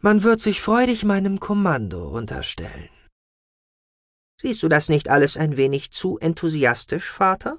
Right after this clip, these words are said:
Was geschieht, wenn eine größere Flotte Arreger angreift, wenn sie alles in Schutt und Asche legt? Sie irritierte ihn mit ihren defaitistischen Zwischenrufen.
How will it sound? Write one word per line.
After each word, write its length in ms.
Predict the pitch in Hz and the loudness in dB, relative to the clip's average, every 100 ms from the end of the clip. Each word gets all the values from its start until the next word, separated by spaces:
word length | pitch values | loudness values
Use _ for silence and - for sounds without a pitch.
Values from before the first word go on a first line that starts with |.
| - _ - - - _ _ - | -14 _ -20 -20 -20 _ _ -2
Was 320 | 165 190 - | 0 0 -2
geschieht, 560 | 180 - - 175 160 | -2 -2 -4 -4 -2
wenn 120 | 131 - | -2 0
eine 240 | 123 101 | 0 0
größere 640 | - 117 185 - 180 160 | 2 2 2 0 -2 -2
Flotte 420 | - - 123 - | -2 0 0 2
Arreger 560 | 101 107 113 104 101 95 | -2 0 0 2 0 0
angreift, 840 | 143 190 208 185 165 165 - - - - - | -2 -4 -8 -6 -6 -8 -16 -20 -20 -20 -2
wenn 140 | 147 | 0
sie 120 | 143 | 2
alles 300 | 156 165 156 | 6 6 6
in 180 | - 131 | 0 -6
Schutt 320 | 110 - 220 - | -2 -2 -2 -2
und 260 | 160 - - | -2 0 -4
Asche 300 | 185 - 277 - | -4 -6 -12 -8
legt? 400 | 165 - - - _ _ _ _ _ _ _ _ _ _ - - _ _ _ _ | -8 -8 -18 -20 _ _ _ _ _ _ _ _ _ _ -20 -20 _ _ _ _
Sie 200 | - 165 | 0 2
irritierte 520 | 175 165 - 180 156 | 4 0 0 0 0
ihn 300 | 107 131 131 | 0 0 0
mit 160 | 110 95 | 0 2
ihren 280 | 107 101 | 0 2
defaitistischen 840 | 98 110 101 - 143 - 107 98 87 | 0 2 0 0 -4 -4 -6 -6 -8
Zwischenrufen. 920 | - 139 - 98 87 78 - - | -6 -6 -6 -4 -4 -6 -12 -18